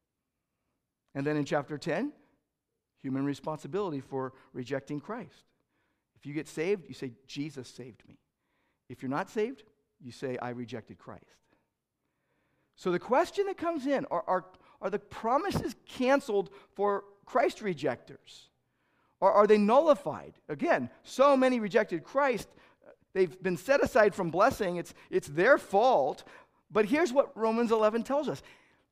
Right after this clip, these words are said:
It's not necessarily the end of the story for them. They're still alive and they're still breathing.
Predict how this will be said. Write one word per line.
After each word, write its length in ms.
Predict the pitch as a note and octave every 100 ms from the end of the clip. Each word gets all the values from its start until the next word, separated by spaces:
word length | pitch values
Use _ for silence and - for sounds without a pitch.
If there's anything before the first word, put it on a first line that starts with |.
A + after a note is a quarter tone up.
| -
It's 200 | F#3+ -
not 480 | G3 A3 C#4 C4+ -
necessarily 1040 | F#3 F3+ - D#3+ - A#3 A#3+ A3 E3+ D#3+
the 240 | C#3+ D3+ -
end 240 | E3 F3
of 160 | C#3 A#2+
the 80 | B2
story 520 | - - C3+ C3 G#2
for 200 | - F2
them. 160 | - _ _ _ _ _ _ _ _ _ _ _ _ _ _ _ _ _
They're 120 | - A#2
still 260 | - E3
alive 320 | F3 C#3+ C3
and 80 | B2
they're 80 | B2
still 180 | - C#3+
breathing. 460 | B2 B2 A#2+ A#2